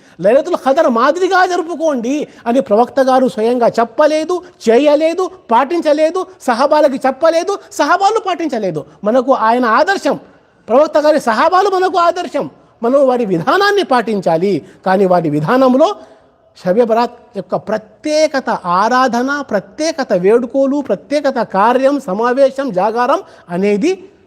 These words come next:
దీనిలో లేదు, ఖురాన్లో లేదు, హదీస్లో లేదు.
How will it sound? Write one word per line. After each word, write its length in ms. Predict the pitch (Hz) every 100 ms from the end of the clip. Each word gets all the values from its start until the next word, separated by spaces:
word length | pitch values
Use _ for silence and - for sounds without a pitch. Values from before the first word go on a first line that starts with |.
| _ _ 135
దీనిలో 640 | 127 190 208 208 175 147
లేదు, 640 | 127 151 226 269 339 381 - -
ఖురాన్లో 400 | 190 208 214 190
లేదు, 460 | 156 202 269 - 370 -
హదీస్లో 520 | - 185 226 247 226 185
లేదు. 400 | 208 247 262